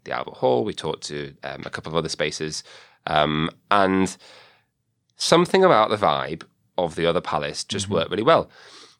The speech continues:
Speaker 1: And then we were sat together one day and we just came up with the idea of what if, 'cause at the minute you have limited spaces for a West End star who might not be so known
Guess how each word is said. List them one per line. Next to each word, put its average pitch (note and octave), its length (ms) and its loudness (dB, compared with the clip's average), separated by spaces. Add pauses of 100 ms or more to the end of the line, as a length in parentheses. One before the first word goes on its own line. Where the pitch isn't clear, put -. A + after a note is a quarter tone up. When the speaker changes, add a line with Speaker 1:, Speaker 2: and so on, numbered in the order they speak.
(140)
Speaker 1:
And C#3 120 2
then D3+ 140 4
we D3 100 4
were D#3 80 4
sat - 260 0
together A2 260 -2
one A#2 240 0
day D#2+ 280 -2 (120)
and E2+ 360 -2
we G2 220 -6
just - 480 -2
came A#2+ 220 -4
up G2+ 100 -2
with F2+ 140 -8
the F#2+ 100 0
idea D#2+ 600 -2 (140)
of F2 240 0 (100)
what C3 360 2
if, D#2+ 400 -4
'cause C#3+ 220 0 (180)
at D#3 140 0
the E3+ 60 -2
minute G2+ 280 0
you F2+ 120 -4
have E2+ 220 -2
limited G2+ 460 2
spaces D#2+ 560 -4
for E2+ 300 0
a E2 40 0
West G#2+ 380 -2
End G2 180 0
star D#2+ 460 2 (420)
who C3 140 4
might C#3 320 4
not C#3+ 200 -2
be B2+ 100 -2
so A2 260 2
known G2 480 2